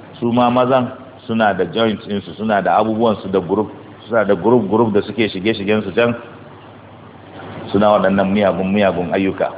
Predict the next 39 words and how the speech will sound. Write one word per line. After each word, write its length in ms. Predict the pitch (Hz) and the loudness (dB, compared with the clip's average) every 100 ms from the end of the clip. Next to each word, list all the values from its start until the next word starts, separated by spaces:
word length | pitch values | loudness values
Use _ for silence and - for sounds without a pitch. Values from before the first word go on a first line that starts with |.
| - - - - | -14 -20 -20 -2
Saboda 220 | 123 117 120 | 2 4 2
haka 160 | 120 | 0
duka 260 | 104 123 - | -2 -2 2
waɗannan 420 | 123 113 113 117 107 | 2 2 0 0 0
matsayi 320 | 113 117 110 | -2 -2 -2
sai 140 | 113 107 | -4 -4
su 80 | 87 | -6
zube. 240 | 85 80 - - - - - - | -6 -6 -8 -14 -20 -20 -20 -8
Da 100 | 80 | -2
zai 160 | 110 127 | 0 0
su 120 | 131 | 2
baka 340 | 135 147 123 | 2 2 4
ansa 300 | 113 117 110 | 2 2 0
hiwaran, 480 | 101 95 107 107 98 | 0 2 4 4 2
wallahi 580 | 98 98 101 131 123 98 80 - - - - | 0 -2 2 2 2 -2 -12 -16 -20 -20 -2
ba'du 360 | 117 113 104 90 | 0 2 -2 -6
jinayatil 680 | 95 95 98 120 120 104 | -4 0 2 2 0 -4
ishqi 440 | 104 104 - 104 92 - - | -6 -10 -10 -10 -12 -14 -10
ala 240 | - 104 101 | -2 0 0
ashabiha. 600 | 107 101 95 90 85 67 | 0 0 0 0 2 2
Abin 280 | 87 120 123 | 0 0 2
da 80 | 117 | 2
yasa 320 | 113 127 117 | 2 2 2
muka 240 | 120 117 | 2 -2
koma 400 | 101 117 120 113 | 0 2 2 2
nan 200 | 120 113 | 2 -2
ko 160 | - 117 | 0 0
wannan 160 | 117 107 | 2 0
abu 100 | 107 113 | -2 -4
suka 200 | - 117 | -4 -2
faru, 380 | 113 113 139 131 - - - - | 2 2 2 -2 -6 -16 -10 2
wato 320 | 90 90 95 | 2 2 -2
laifuffuka 680 | 107 117 117 117 117 104 95 | 0 0 -2 -2 0 0 2
ne 140 | 117 | 0
da 180 | 104 92 | 2 2
aka 160 | 110 107 | 0 -2
yi 160 | 92 | 0
irin 180 | 104 | 0
na 80 | 98 | 0